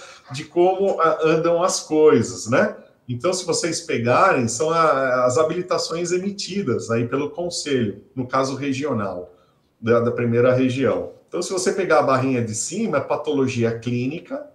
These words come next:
né? Análises clínicas e et cetera. A segunda barrinha, imaginologia, né? A terceira aqui, ó, biomedicina estética.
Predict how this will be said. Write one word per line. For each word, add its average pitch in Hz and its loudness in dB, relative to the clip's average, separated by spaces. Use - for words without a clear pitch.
né? 117 -6
Análises 113 -6
clínicas 113 -4
e 104 -4
et 101 -6
cetera. - 0
A 156 -2
segunda 180 4
barrinha, 139 2
imaginologia, 156 0
né? - -8
A 160 0
terceira 170 0
aqui, - -2
ó, 104 2
biomedicina 143 0
estética. 170 -2